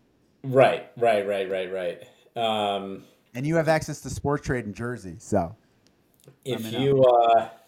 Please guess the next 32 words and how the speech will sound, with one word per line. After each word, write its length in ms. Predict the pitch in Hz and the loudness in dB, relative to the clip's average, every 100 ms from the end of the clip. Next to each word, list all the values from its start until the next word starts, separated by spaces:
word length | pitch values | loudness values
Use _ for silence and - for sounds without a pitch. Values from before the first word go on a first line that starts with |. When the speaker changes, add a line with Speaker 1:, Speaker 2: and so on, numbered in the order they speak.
| - - _ - _ _ _ _ _ _ _ | -20 -20 _ -20 _ _ _ _ _ _ _
Speaker 1:
yeah, 260 | 127 156 147 | 4 8 8
I 40 | |
mean, 220 | 135 147 135 | 8 4 2
it's, 100 | 175 | 0
it's 120 | 165 | 6
that 200 | 156 - | 6 6
Florida 260 | 180 170 | 4 6
State 380 | 127 - 139 123 | 2 2 2 2
game, 240 | 113 104 101 | -2 -4 -2
right? 280 | 107 123 123 | 2 2 2
Like, 220 | 139 - | -2 2
that, 320 | 131 139 135 | 4 4 4
that 180 | 139 139 | 2 2
could 100 | 131 | -6
potentially 460 | 123 131 127 123 120 | -2 -2 -2 -2 -4
be 240 | 120 117 | -4 -8
for 540 | 117 117 113 110 107 | -8 -2 0 4 2
that 280 | 104 107 - | 2 -2 -4
conference, 720 | 117 110 139 147 151 - - _ _ _ _ _ | -8 -8 -6 -6 -6 -10 -12 _ _ _ _ _
more 180 | 123 131 | 0 4
or 40 | |
less. 360 | 131 131 117 - | 6 4 0 -6
Speaker 2:
Yeah. 60 | - _ _ _ _ _ _ _ _ _ | -14 _ _ _ _ _ _ _ _ _
Yeah. 260 | 135 123 92 | -8 -8 -4
Speaker 1:
Driver 320 | 117 120 120 - | 2 2 2 -2
in 120 | 127 | -4
the 60 | 120 | 0
conference. 440 | 120 120 139 139 - _ _ _ _ _ _ _ _ _ _ _ _ _ _ _ _ _ - | 0 0 -2 -6 -10 _ _ _ _ _ _ _ _ _ _ _ _ _ _ _ _ _ -16
Speaker 2:
It's 120 | 131 | -8
just 140 | 185 190 | -6 -6
a 40 | |
thought, 360 | - 131 92 | 0 0 0